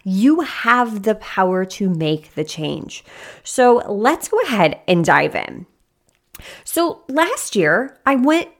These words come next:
full-time in my business, and I noticed that now when I had shifted from working part-time in my career in healthcare and building my business, I wasn't getting as much done.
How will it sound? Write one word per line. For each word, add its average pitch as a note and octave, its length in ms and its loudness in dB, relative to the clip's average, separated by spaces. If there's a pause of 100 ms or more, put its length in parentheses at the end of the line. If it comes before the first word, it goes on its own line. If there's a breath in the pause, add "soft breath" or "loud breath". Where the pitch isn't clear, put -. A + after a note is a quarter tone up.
(140)
full-time F#3+ 720 4 (280)
in F#3+ 120 4
my F3 140 6
business, - 640 -8 (500 loud breath)
and C#4 460 4 (140)
I F4 340 2
noticed E4 880 2 (460)
that G#3 280 -2
now A3+ 420 -2
when C#4+ 120 -4
I A#3+ 80 -4
had E4 220 -6
shifted - 760 -8 (340 soft breath)
from E3 480 -2 (380 soft breath)
working F#3+ 560 0
part-time F#3 920 -4 (440)
in A3+ 100 2
my F3+ 120 2
career F#3+ 280 -2
in A#3 100 -2
healthcare F3 640 -2
and A3+ 340 4
building F#3+ 320 6
my E3+ 140 2
business, F#3+ 540 0 (760 soft breath)
I E4+ 180 2 (100)
wasn't D4+ 420 4
getting A#3+ 280 4
as G#3 160 4
much F#3+ 320 0
done. F3 520 0